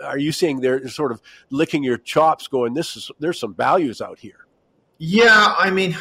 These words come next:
Speaker 2: listen, it, over the last two, to meshing the first two questions, if you look at the prior twenty years and you looked at the difference in performance between the best performing reit quartile and the worst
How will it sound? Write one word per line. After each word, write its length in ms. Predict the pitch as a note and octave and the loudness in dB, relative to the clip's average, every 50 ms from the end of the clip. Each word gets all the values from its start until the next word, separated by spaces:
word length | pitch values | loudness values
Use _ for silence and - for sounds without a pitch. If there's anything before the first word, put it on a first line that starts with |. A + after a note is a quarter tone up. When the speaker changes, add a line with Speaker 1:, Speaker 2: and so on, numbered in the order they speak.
| - - C3 | -10 -12 -8
Speaker 2:
listen, 380 | C#3 C3 - - G#2+ F#2+ - _ | -8 -8 -8 -8 -12 -12 -14 _
it, 300 | A#2 B2+ B2+ B2+ B2 C3 | -8 -6 -6 -6 -6 -6
over 140 | C3+ C3+ C#3+ | -4 -2 -2
the 80 | C#3 | 0
last 480 | C#3 D3+ D#3 D#3 D#3+ D#3+ D#3+ - - - | 0 2 4 4 4 2 0 -2 -8 -8
two, 240 | C#3+ C3 B2 A#2+ - | -6 -6 -6 -6 -8
to 260 | - - A2+ G#2 G2+ _ G#2 | -12 -14 -14 -14 -14 _ -14
meshing 500 | A#2 A#2+ B2+ C3+ D3 C#3+ - B2+ B2 A#2+ | -8 -2 0 0 0 0 -2 -8 -8 -6
the 60 | A2+ A2 | -8 -6
first 340 | - - C#3 C3 B2+ - | -4 -4 -4 -4 -4 -6
two 120 | - B2 G#2 | -10 -14 -10
questions, 640 | - - B2 C3+ A2+ G#2+ - A2+ G#2+ G#2+ G#2 - | -4 -2 0 0 0 -2 -6 -8 -8 -10 -10 -12
if 160 | A2+ G#2+ - | -14 -14 -10
you 100 | C#3+ D3+ | -6 -4
look 220 | C#3+ C#3+ C#3 - - | -2 -2 -2 -4 -6
at 100 | A2 G#2 | -10 -6
the 200 | A2+ A2 G#2+ G#2+ | -4 -2 -2 -4
prior 400 | - - A#2+ A#2+ B2 B2+ A#2+ A#2+ | -4 -2 0 2 4 4 2 0
twenty 500 | - - B2 B2 A#2+ A#2+ A2+ A2 G#2+ G2 | -2 -6 -6 -4 -4 -2 -4 -4 -6 -6
years 680 | G#2+ A2 A#2 C3+ C3+ A#2 G#2 G2+ G2+ - - - - _ _ _ _ _ _ _ _ _ _ _ _ _ - | -8 -4 0 2 2 2 2 0 -2 -4 -8 -12 -14 _ _ _ _ _ _ _ _ _ _ _ _ _ -6
and 140 | G#2+ A2+ B2 | -4 -2 0
you 120 | D3 D#3 | 0 2
looked 220 | E3 E3 E3 - C3+ | 2 0 0 0 -4
at 100 | A2 - | -4 -4
the 100 | A#2 G2+ | -6 -8
difference 520 | G2+ - C#3 C#3 - C#3+ C3 A2+ - - | -4 -2 -2 0 0 -2 -4 -4 -6 -8
in 100 | A2 G#2 | -8 -8
performance 680 | G2+ G#2+ - - - C3+ C3 B2+ A#2 G#2 G2 G2 - | -6 -8 -10 -6 -2 0 0 0 0 -2 -6 -6 -8
between 440 | - - G#2 G2+ - - A#2+ A2+ G2+ | -10 -10 -10 -10 -10 -10 -10 -8 -8
the 80 | G#2+ G#2 | -8 -10
best 640 | - _ - C3 C3 D#3 E3+ - - - - - _ _ _ _ | -12 _ 0 2 2 2 2 -2 -6 -8 -12 -18 _ _ _ _
performing 480 | C#3 C3 - - D3+ C#3 C#3 B2+ A2+ | -8 -6 -2 0 0 0 0 -2 -4
reit 340 | G#2+ G#2+ B2+ C#3+ D3 C#3+ - | -4 -2 -2 -2 -2 -4 -4
quartile 600 | - - C#3 C3+ C#3 - A#2 G2+ F#2+ G2+ G2+ - - | -2 0 0 0 0 0 0 0 0 0 -2 -4 -6
and 220 | A#2 A2+ A2+ A2 | -6 -6 -4 -4
the 220 | A2 A2 G#2+ G2+ F#2+ | -4 -4 -4 -4 -4
worst 480 | G2 C3+ F3 F3 D#3 - - - - | 0 0 2 2 0 -2 -6 -12 -16